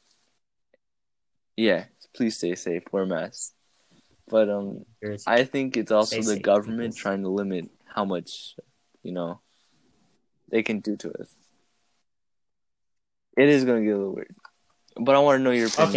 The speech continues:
Speaker 2: Okay,
Speaker 1: on it, you know?
Speaker 2: uh, I get a little weird. <laughs>
Speaker 1: No, no, no, no, no, no, no, no.
Speaker 2: If I
Speaker 1: That's
Speaker 2: think
Speaker 1: definitely not
Speaker 2: it's
Speaker 1: what
Speaker 2: the
Speaker 1: I mean.
Speaker 2: government, like,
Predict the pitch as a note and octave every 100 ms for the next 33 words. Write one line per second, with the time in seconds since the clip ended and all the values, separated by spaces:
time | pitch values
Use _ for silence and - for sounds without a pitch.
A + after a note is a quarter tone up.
0 | A2+ G#2 F2 - B2+ A#2+ A2 G#2 G2 -
1 | - _ _ - - _ G#2 A2 A2 G#2+
2 | G#2 G2+ F2+ F2 A2+ D3+ D3+ G3+ - -
3 | - - _ _ _ _ _ _ - -
4 | _ _ _ _ _ _ _ _ _ _
5 | _ _ B2+ D3+ E3 D#3+ B2+ A#2 A#2+ A#2
6 | A2+ G#2+ G2+ G2+ F#2+ F#2+ - F2 G2 F#2+
7 | - C3+ B2+ A#2 C#3 A2 - G2 F2+ F2
8 | F2+ G#2+ B2 B2+ B2+ B2+ A2+ G#2+ G#2 G2+